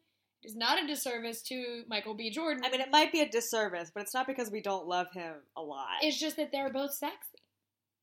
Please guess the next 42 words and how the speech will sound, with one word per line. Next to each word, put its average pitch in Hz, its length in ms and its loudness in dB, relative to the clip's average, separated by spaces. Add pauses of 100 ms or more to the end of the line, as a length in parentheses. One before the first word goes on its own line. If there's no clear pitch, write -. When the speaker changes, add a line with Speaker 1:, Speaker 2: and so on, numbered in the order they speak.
Speaker 2:
And 196 140 -10
Michael 277 280 0
Shannon 220 400 -4
did 190 120 2
a 185 60 0
lot 185 240 2
of, 185 100 0
like, 170 300 -2 (200)
weird 190 760 2
Speaker 1:
I 226 100 4 (100)
wanna 247 300 2
Speaker 2:
whispering. 226 60 -4 (260)
Speaker 1:
sleep 262 520 -4
with 254 140 -6
my 247 220 -2
adopted 233 500 -2
son 254 360 -2
shit. - 200 -4 (400)
Speaker 2:
Yeah. 185 400 4 (260)
We'll 311 160 0
get 285 200 4
to 214 100 0
that. 165 340 2
It 339 100 8
Speaker 1:
<laughs> - 0 -
Speaker 2:
was, 220 120 4 (320)
ah, 262 340 4 (140)
not 320 120 6
Speaker 1:
It - 20 6
Speaker 2:
a 269 60 6
Speaker 1:
was 254 80 2
Speaker 2:
good 214 120 4
Speaker 1:
a - 180 -6
Speaker 2:
film. 202 280 0
And 170 160 -8 (1400)
anyway, 170 520 -2 (560)
I, 190 40 -10 (140)
I 254 140 8
also 339 260 2
just 269 160 -6
wanna 214 180 -4
say, 185 600 -2